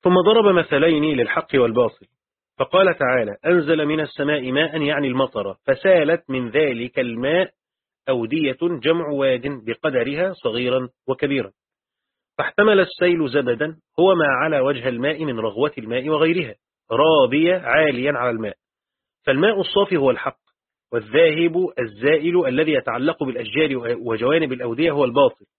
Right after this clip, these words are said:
والزبد، فهذا أحد المثلين. والمثل الآخر قوله تعالى ومما يوقدون، قرأ حمزة والكسائي وخلف وحفص عن عاصم يوقدون بالغيب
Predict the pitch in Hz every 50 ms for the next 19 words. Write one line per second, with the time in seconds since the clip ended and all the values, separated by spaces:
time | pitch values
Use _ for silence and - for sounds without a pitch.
0 | _ _ 110 113 117 113 123 160 131 110 98 - _ _ _ _ _ _ _ _
1 | _ _ _ _ _ - 127 135 160 165 160 160 170 156 - 156 156 160 143 139
2 | 143 - - 120 117 117 110 107 104 110 110 - _ _ _ _ - 123 127 151
3 | 208 226 - 226 226 214 175 165 185 185 170 - - 175 175 180 170 - - 170
4 | 170 170 170 165 156 151 - 139 120 120 117 104 95 92 - _ _ _ _ _
5 | _ _ _ - 135 143 185 226 240 233 220 190 175 160 147 - - 139 123 117
6 | 107 98 - _ - 175 185 180 160 - - 165 147 131 147 175 - 175 143 123
7 | - 120 - 143 147 170 170 147 127 - 170 170 160 135 - 131 - - 175 -
8 | - 156 131 123 120 135 170 170 - 156 143 139 139 151 180 - - 160 151 147
9 | 165 165 156 160 151 151 147 139 151 147 131 110 104 101